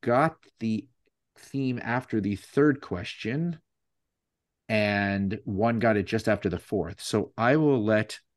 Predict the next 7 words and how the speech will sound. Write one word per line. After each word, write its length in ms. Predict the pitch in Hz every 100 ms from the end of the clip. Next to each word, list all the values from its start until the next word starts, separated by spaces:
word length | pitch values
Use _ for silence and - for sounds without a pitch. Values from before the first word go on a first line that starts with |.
| _ _ _ _
Walling, 480 | 98 113 95 98 120 - _ _ _ _
since 280 | - 90 92
he 120 | -
got 220 | 95 101 95
it 80 |
in 200 | 90 85 - _
first, 400 | 104 101 -